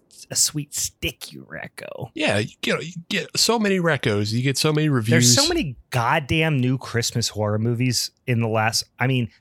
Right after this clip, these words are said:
Speaker 1: last three years, but especially this year. It's a-, it's asinine, really.
Speaker 2: Yeah, yeah. There's
Speaker 1: So,
Speaker 2: so, so
Speaker 1: so
Speaker 2: many more.
Speaker 1: S-, Steve and I watch this <laughs> goddamn trash, so you don't have to, is basically what it comes down to.
Speaker 2: <laughs> It's helpful. It's,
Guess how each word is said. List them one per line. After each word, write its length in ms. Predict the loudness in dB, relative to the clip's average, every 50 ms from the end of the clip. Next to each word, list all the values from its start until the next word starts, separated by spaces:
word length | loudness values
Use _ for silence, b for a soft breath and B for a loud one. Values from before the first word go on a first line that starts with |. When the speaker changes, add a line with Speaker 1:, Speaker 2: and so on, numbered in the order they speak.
| _ 0
Speaker 1:
last 260 | 0 0 0 -2 -2
three 160 | -2 -2 -2
years, 240 | -2 -2 -2 -2 -4
but 160 | -4 -6 -4
especially 400 | -4 -4 -4 -2 -2 0 0 0
this 280 | 0 0 0 0 0 0
year. 160 | -2 -4 -6 -6
It's 160 | -4 -2 0
a-, 200 | 0 0 0 0 -2
it's 140 | -2 -2 0
asinine, 580 | 0 0 2 2 0 -2 -2 -4 -10 -14 -16 -18 -16 _ -6
really. 360 | -4 -4 -4 -6 -10 -14 -20 _ _ _ _ _ _ _ _ _ _ _ _ _ _ -10 -10 -8 -2 0
Speaker 2:
Yeah, 220 | 0 0 0 -2 -6 _ _ _ -2
yeah. 140 | 0 0 0
There's 160 | 2 2 4 4
Speaker 1:
So, 120 | 6 6
Speaker 2:
so, 140 | 4 4 0 -6 _ -4
so 320 | 0 2 4 4 4 4 4
Speaker 1:
so 60 | 2
Speaker 2:
many 160 | 0 0 -2
more. 280 | -4 -4 -6 -8 -8 -6 -4
Speaker 1:
S-, 300 | -2 0 0 0 -2 -6 _ _ _ _ b b b b b -2
Steve 440 | -2 0 0 0 2 2 2 2 0
and 120 | 0 0
I 360 | 0 0 0 0 0 -2 -2 -4
watch 440 | -4 -2 0 0 0 0 -2 -4 -2
this 200 | 0 0 2 0
<laughs> 20 |
goddamn 640 | 0 0 0 0 2 2 0 -2 -2 -2 0 0 0
trash, 600 | -2 -2 -2 0 0 2 2 2 2 0 0 0
so 60 | 0 0
you 200 | 0 0 -2 0
don't 180 | 0 0 0
have 280 | 0 -2 -2 -4 -6 -6
to, 120 | -6 -4 -4
is 220 | -4 -4 -4 -2
basically 340 | -2 -2 0 2 2 2 2
what 80 | 2 0
it 80 | 0
comes 220 | 0 -2 -2 -2 -2
down 200 | -4 -6 -6 -8
to. 200 | -10 -12 -12 -12 -10 -10
Speaker 2:
<laughs> 140 | -12 -6 -4
It's 160 | -2 -2 -2
helpful. 580 | 0 0 0 0 0 0 -2 0 0 0 -2 -2 -4
It's, 200 | -4 -4 -4